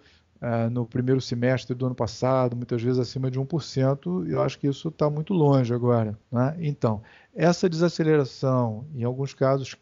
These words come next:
queda mesmo de preços, particularmente dos produtos agropecuários, abre um espaço, se transmite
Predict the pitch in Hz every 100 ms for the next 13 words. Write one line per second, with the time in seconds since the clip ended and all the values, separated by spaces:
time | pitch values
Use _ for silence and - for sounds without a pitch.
0 | - 135 143 131 123 123 131 135 117 117
1 | 117 - 120 120 113 - - _ _ _
2 | _ _ 185 190 - - 156 127 113 131
3 | 123 131 120 - 135 123 120 117 131 131
4 | 135 143 147 147 143 156 175 - _ _
5 | 147 135 143 147 180 - - 123 139 -
6 | 185 - 156 208 170 101 120 127 190 180
7 | - -